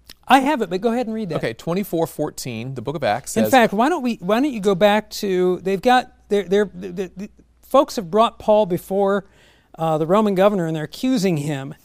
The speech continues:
Speaker 1: And look at verse, uh, twelve, go twelve to
Speaker 2: Okay.
Speaker 1: fourteen.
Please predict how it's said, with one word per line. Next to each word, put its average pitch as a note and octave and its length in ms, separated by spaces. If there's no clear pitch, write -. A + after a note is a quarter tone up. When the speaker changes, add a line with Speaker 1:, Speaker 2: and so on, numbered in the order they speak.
Speaker 1:
And F3+ 180
look B3+ 140
at G#3+ 80
verse, G3+ 640
uh, D#3+ 400
twelve, F#3 580
go A3 120
twelve E3+ 360
to - 80
Speaker 2:
Okay. C3 120
Speaker 1:
fourteen. C#3 380